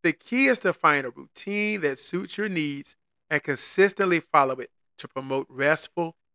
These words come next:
and rejuvenating sleep. If you continue to struggle with sleep, seeking advice from a healthcare professional or a sleep specialist is a wise choice.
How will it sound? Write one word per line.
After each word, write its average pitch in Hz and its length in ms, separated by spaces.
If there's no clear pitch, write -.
and 131 80
rejuvenating 131 720
sleep. - 300
If - 140
you 156 100
continue 190 460
to 180 100
struggle 247 520
with 143 200
sleep, 113 220
seeking 214 420
advice 220 600
from 127 140
a 123 40
healthcare 170 460
professional - 560
or 185 180
a - 20
sleep 254 360
specialist 180 580
is 139 160
a 127 100
wise 127 680
choice. - 720